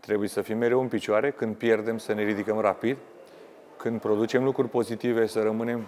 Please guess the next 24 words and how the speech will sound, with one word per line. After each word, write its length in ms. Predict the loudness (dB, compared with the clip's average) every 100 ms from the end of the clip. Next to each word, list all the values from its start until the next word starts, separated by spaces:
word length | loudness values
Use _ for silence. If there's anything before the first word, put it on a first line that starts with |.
| -14
stabili 460 | -6 2 4 4 -2
și 140 | -2
să 260 | -4 -2 -4 -6 -18 -12 -2
construim 500 | 0 0 0 2 2
în 80 |
jurul 280 | 2 2 2
lor, 200 | 0 -2 -6 -20 -20 -20 -20 -10 0
pentru 340 | 0 0 -2
că 120 | 0
doar 340 | 0 4 6 6
aducând 500 | 4 2 0 0 0
o 80 |
mentalitate 680 | 2 2 2 0 2 0 0
corectă 400 | 2 2 2 0
în 60 | -2
ecuație, 560 | 0 2 2 0 -4 -6 -18 -20 -20 -20 -12
avem 300 | -2 2 2
șanse 360 | 0 -2 -2 -2
pentru 320 | -2 -2 -2
a 40 | -2
ne 80 |
atinge 340 | -2 -4 -4 -2
obiectivul 500 | -2 -4 -4 -6 -6
suprem 400 | -8 -6 -6